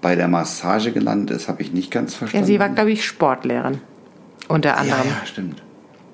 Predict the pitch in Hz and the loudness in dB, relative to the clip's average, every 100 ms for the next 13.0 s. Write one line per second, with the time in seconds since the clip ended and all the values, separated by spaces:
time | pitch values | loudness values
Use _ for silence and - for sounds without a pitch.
0 | - - 156 180 196 190 208 196 202 202 | -12 -4 0 0 0 2 2 2 2 4
1 | 185 185 - - 165 - - - 160 156 | 4 2 0 -2 -4 -4 -8 -6 -6 -2
2 | 196 190 185 180 - - - - 196 175 | 0 2 0 0 -2 -4 -2 2 2 2
3 | 170 151 143 - 170 170 170 165 - - | 0 -2 -2 -2 0 0 0 0 -2 -2
4 | 160 160 156 - - - 196 160 160 - | 0 0 -2 -6 -16 0 2 4 0 -4
5 | - - - - - - - 170 165 - | -18 -18 -18 -16 -10 -6 2 2 2 -2
6 | - - - - - 143 - 139 139 139 | -8 -2 -4 -2 -4 -4 0 0 0 -2
7 | 147 196 202 175 170 160 - 180 - 151 | -2 -2 0 0 0 0 -2 -2 0 0
8 | 151 175 165 - - - 277 240 214 202 | 2 2 0 0 -2 2 2 4 4 4
9 | - 180 165 - - - 139 135 - 143 | 2 -2 -2 -4 -4 -2 -4 -4 -2 -2
10 | 135 135 143 - - - - - - - | 0 0 -2 -4 -8 -18 -20 -20 -20 -20
11 | - - - - - - 85 101 - - | -20 -20 -20 -20 -20 -20 -8 -6 -4 -6
12 | - 117 110 117 - 101 107 202 - - | -2 0 2 2 2 0 2 0 0 -4